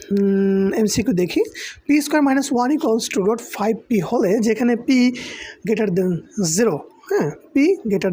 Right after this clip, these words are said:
than zero, যেখানে p, আহ, শূন্য চাইতে বড়। তো এটার, এটার দেখো অপশন অনেকগুলো আছে, p plus one by p equals to three, p minus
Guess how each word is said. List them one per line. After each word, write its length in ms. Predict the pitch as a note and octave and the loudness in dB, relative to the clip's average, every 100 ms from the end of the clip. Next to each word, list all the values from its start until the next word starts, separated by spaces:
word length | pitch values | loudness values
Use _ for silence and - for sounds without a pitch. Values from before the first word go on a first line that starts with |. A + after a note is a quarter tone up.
| F3+ | 0
than 100 | G#4 - - G3 | -2 -6 -4 0
zero, 140 | F#3 E3 | 0 0
যেখানে 180 | G#3 G#3+ | -2 0
p, 20 | B3+ C4 B3+ - - - - F#3 | 2 2 0 -6 -12 -12 -6 0
আহ, 220 | F3 F3+ - _ _ - - | 0 0 -6 _ _ -10 -2
শূন্য 180 | A#3+ A3+ A3+ | 2 2 2
চাইতে 220 | G#3 G#4+ E4+ F#3 | 0 0 2 2
বড়। 180 | F#3+ D#3+ C#3 - - - - - - - - - _ - - - | 2 0 -4 -12 -20 -20 -20 -20 -20 -20 -20 -20 _ -20 -10 -2
তো 80 | G#3+ - - - _ A#3 | -2 -2 -12 -20 _ -2
এটার, 200 | B3 C#4+ G#4 - B3+ | 0 0 -2 -4 -2
এটার 180 | A3 D#4+ - G3+ | 0 0 0 0
দেখো 160 | G#3+ C#4+ G#3 | 0 0 0
অপশন 220 | - B3 A3+ | -2 -2 0
অনেকগুলো 280 | A3 G#3+ G#3+ F3+ | 2 2 0 0
আছে, 140 | - - | -4 -2
p 20 | C#4 | -2
plus 160 | B3+ G3+ G#3+ | 0 -2 0
one 100 | G#3 F#3+ | 2 2
by 100 | F3+ F3 | 0 0
p 20 | A3 G#3 | 0 2
equals 220 | G3 F#3 | 0 -2
to 60 | A3+ - | -4 0
three, 220 | A3+ A3+ A#3 - - - - | 2 2 -2 -12 -16 -10 -2
p 20 | A3+ A3 | 0 2
minus 260 | G#3+ A3+ | 2 0